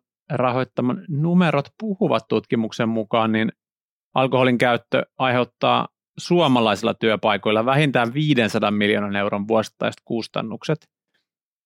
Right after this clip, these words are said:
Ja tää on vaan maltillinen arvio, sillä tässä on vaan nämä suorat kustannukset laskettu, esimerkiksi humalan tai krapulan aiheuttamat poissaolot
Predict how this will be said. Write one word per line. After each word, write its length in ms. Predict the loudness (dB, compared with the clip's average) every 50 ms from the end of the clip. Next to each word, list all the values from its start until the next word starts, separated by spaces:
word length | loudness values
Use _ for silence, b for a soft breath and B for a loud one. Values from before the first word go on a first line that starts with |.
| _ _ _ _ _ _ _ _ _ -4
Ja 180 | -2 -2 -2 -4 -8 _ _ _ _ _ 0
tää 100 | 2 2
on 80 | 4 4
vaan 140 | 2 4 4
maltillinen 600 | 4 4 4 2 2 2 2 2 2 2 2 2
arvio, 440 | 2 0 0 0 -2 0 -2 -2 -2 -6 _ _ _ _ _ _ _ _ _ _ _ _ _ _ _ _ _ _ _ _ _ _ _ _ _
sillä 200 | -6 -2 -2 0
tässä 240 | 0 -2 -2 -2 -2
on 60 | 0
vaan 140 | 0 0 2
nämä 140 | 0 0
suorat 420 | 0 2 2 4 4 4 2 0 -4
kustannukset 600 | -6 -10 -10 -8 -6 -6 -6 -6 -8 -10 -8 -6
laskettu, 440 | -4 -6 -4 -6 -12 -14 -8 -6 -4
esimerkiksi 500 | -4 -2 -2 -2 -2 -2 -4 -6 -6 -4 -2
humalan 340 | 0 2 2 2 2 0 0
tai 160 | 0 -2 0
krapulan 440 | 0 0 -2 0 0 0 0 0 0
aiheuttamat 460 | 0 -2 -2 -4 -4 -6 -6 -6 -2 _
poissaolot 640 | 0 2 2 2 0 -2 -2 -2 0 -2 -2 -6